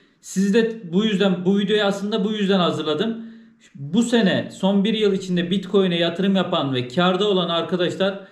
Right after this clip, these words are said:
kesinlikle ana parasını çekmesini tavsiye ederim.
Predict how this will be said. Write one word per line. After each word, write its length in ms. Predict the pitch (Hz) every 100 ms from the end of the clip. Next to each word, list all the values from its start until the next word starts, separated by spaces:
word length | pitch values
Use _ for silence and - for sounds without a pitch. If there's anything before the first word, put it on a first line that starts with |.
| - _
kesinlikle 520 | - 180 180 208 202
ana 360 | 180 151 175 185
parasını 420 | 185 180 180 190
çekmesini 540 | - 175 175 180 185 185
tavsiye 440 | 170 160 - 190
ederim. 460 | 180 170 196 -